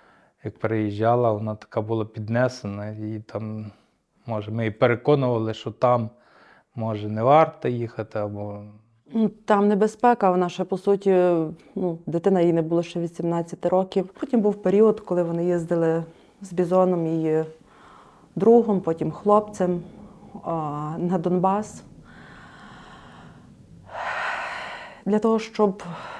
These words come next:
Speaker 2: розповідати підліткам, власне, про Революцію Гідності, про важливість.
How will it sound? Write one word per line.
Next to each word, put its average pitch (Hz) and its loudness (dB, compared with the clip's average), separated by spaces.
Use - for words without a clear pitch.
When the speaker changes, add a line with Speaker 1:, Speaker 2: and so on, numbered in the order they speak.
Speaker 2:
розповідати 208 2
підліткам, 190 2
власне, 175 0
про 175 -2
Революцію 175 0
Гідності, 226 -2
про 190 4
важливість. 202 2